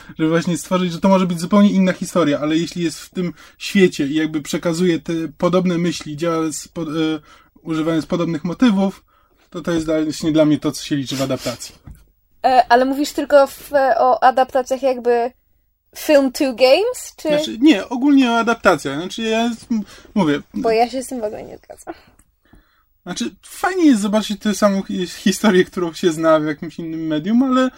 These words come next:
Speaker 1: e, nie to jest dla mnie najważniejsze, no.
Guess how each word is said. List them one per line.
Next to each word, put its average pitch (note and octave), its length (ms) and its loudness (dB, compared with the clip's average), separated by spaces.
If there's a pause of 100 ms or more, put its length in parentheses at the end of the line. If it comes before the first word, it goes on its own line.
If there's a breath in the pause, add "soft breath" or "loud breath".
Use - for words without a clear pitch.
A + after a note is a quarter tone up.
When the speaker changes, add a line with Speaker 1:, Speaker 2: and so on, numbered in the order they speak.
(320 loud breath)
Speaker 1:
e, G#3 280 -2 (240)
nie B3 200 6
to A#3+ 140 2
jest A#3+ 160 0
dla G#3+ 120 6
mnie G#3 140 2
najważniejsze, E3 720 0
no. C#3+ 220 -4